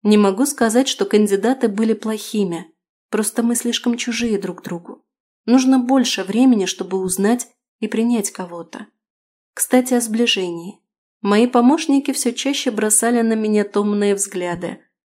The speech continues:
а наши купания давно перестали быть чем-то приличным. Но ночи я проводила в объятиях Шада, а утро начиналось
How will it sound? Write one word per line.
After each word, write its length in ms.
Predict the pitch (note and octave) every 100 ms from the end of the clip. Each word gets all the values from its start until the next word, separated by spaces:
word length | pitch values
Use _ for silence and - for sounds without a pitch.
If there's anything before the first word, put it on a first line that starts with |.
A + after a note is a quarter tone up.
| _
а 80 | G3
наши 320 | G3+ F#3 F3
купания 560 | - F3 F#3 G#3+ G#3 F3+
давно 380 | F#3 F3 G3 B3+
перестали 540 | A3 G3 - A3+ A3+
быть 200 | G3+ G#3+
чем-то 360 | - A#3 A3+ A3
приличным. 760 | A#3+ A3 G3+ - - - - - _ _ _ _
Но 180 | G3+ G3+
ночи 380 | F#3 F3 E3+ G#3
я 120 | A3
проводила 560 | A3+ B3 A#3 G3+ G3+ A3+
в 60 |
объятиях 560 | A3 G3 F3+ F#3 G3+ G3
Шада, 500 | - F3+ F3 F3 - _ _ _ _
а 140 | G3
утро 360 | F#3+ B3+ C#4 C#4
начиналось 800 | C#4 C4+ C4 B3+ B3 B3+ B3